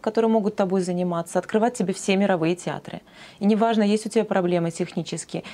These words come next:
Я не говорю, что это очень плохой уровень. Это достаточный уровень. И он, в принципе, этот певец обучен. Но как долго он протянет на этом, непонятно. И чаще бывает, что все мировые театры открываются,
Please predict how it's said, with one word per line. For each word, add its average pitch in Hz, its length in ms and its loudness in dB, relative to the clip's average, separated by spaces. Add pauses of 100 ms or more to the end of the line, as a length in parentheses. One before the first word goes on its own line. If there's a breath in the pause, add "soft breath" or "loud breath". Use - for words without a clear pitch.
Я 180 80 -2
не 208 80 2
говорю, 220 260 2
что 220 180 -2
это 196 200 2
очень 170 340 0
плохой 151 360 -2
уровень. 147 320 -2 (280 loud breath)
Это 226 160 0
достаточный 262 680 0
уровень. 160 440 0 (240 loud breath)
И 202 80 -2
он, 214 200 2
в - 20 -8
принципе, 240 520 0
этот 190 280 -2
певец 175 300 2
обучен. 185 540 -2 (200 loud breath)
Но 196 80 -4
как 214 180 -2
долго 247 320 4
он 190 140 2
протянет 170 640 -2
на 156 120 -4
этом, 170 180 -6
непонятно. 190 760 -2
И 190 80 -6
чаще 285 320 0
бывает, 214 300 0
что - 320 -4 (280 loud breath)
все - 200 0
мировые 220 340 4
театры 208 300 2
открываются, 247 840 0